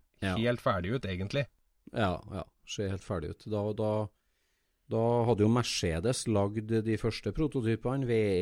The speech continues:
Speaker 1: en og, og V tre og V V tredve. Og så var det jo Porsche som lagde den, eh, V V trettiåtte-serien.
Speaker 2: Mm.
Speaker 1: Eh, eh, og,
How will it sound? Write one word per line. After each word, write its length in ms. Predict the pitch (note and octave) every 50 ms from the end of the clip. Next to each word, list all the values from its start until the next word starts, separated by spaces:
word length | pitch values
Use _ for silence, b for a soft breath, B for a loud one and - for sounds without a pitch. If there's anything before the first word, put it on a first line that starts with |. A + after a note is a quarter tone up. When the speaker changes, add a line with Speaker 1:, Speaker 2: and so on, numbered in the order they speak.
| G2+
Speaker 1:
en 280 | G#2 G#2+ A#2 A#2 A#2 A#2 A#2 G#2
og, 300 | G2+ A#2 A#2 A2+ A2+ A2+ A2 -
og 180 | - A2+ A2+
V 200 | A2 A2+ G#2+ F#2+ -
tre 260 | - - G2 G2+ A2+ A#2
og 100 | A2+ A2
V 140 | A#2 A2 F#2
V 140 | F2 F#2+ F#2
tredve. 540 | - A2+ A2+ G#2+ G2+ F#2+ F#2 G#2+ C#3 E3+ F3 - _ _ _ _ _ _ _ _ _ _ _ _ -
Og 100 | A#2+ A#2
så 220 | - - - A2
var 300 | G#2+ A#2 B2 G#2+ E2+ D#2+
det 100 | D#2+ E2+
jo 100 | F2+ F#2+
Porsche 600 | - - - - - - - - - - G2+ A2+ A#2 -
som 260 | - - - B2+ A#2+
lagde 640 | A2 A2 G#2 G2 F#2+ G2 G#2 G2+ G#2 G#2+ G#2+ G#2 G2+ F#2+
den, 280 | G2+ F#2+ F#2 F#2 F#2+ F#2+
eh, 480 | F#2+ F#2+ F#2+ F#2 F#2+ F#2+ F#2+ F#2+ F#2+ F#2+
V 180 | F#2+ G#2 G#2 G2 F#2 E2
V 160 | D2+ D#2 D#2+ E2
trettiåtte-serien. 1300 | - - F2+ E2+ - - F#2 E2 - - - _ _ - D#2+ D#2+ - - E2+ D2+ D2+ D2+ D2+ F2 G2 G#2
Speaker 2:
Mm. 380 | G#2+ G#2+ F#2+ F#2 G#2 A2+ G#2+ G#2+
Speaker 1:
Eh, 640 | G#2 G#2 G2+ G2 F#2+ F#2+ F#2+ F#2 F2+ F#2 F#2 F#2+ F#2+ F#2+ - _ _ _ _ _ _ _ _ _ _ _ _ -
eh, 880 | - - - - F#2+ F#2+ F#2 F#2 F#2 F#2 F2+ F2+ F2 F2 - E2 - - -
og, 640 | - - G#2 G2+ G2+ G2 G2 F#2+ F#2+ F#2+ F#2 F#2 F#2